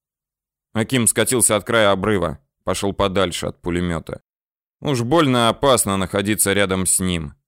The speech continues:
Пошел к своему окопчику, залез в него, высунул голову. Не новобранец, чего ему там смотреть? Но он всегда хотел понимать, что происходит. Может, придется вылезать из оврага и идти вперед?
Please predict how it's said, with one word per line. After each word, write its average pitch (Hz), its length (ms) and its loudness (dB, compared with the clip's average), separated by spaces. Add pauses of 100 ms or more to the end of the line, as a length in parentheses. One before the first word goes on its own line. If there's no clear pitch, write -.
(600)
Пошел 113 340 -2
к - 60 -6
своему 107 420 0
окопчику, 98 720 -4 (400)
залез 117 560 2
в 98 60 -4
него, 90 420 -4
высунул 113 560 0
голову. 92 540 0 (840)
Не 160 200 -2
новобранец, 127 960 2 (300)
чего 180 340 4
ему 98 180 2
там 90 220 -4
смотреть? 92 600 -2 (420)
Но 120 260 0
он 180 140 0
всегда 156 500 4
хотел 123 380 0
понимать, 113 600 -2 (220)
что - 260 -4
происходит. 101 800 -2 (540)
Может, 104 280 -4
придется 117 460 0
вылезать 113 480 2
из 107 140 0
оврага 110 440 2
и 101 140 2
идти 104 220 -2
вперед? 104 500 -2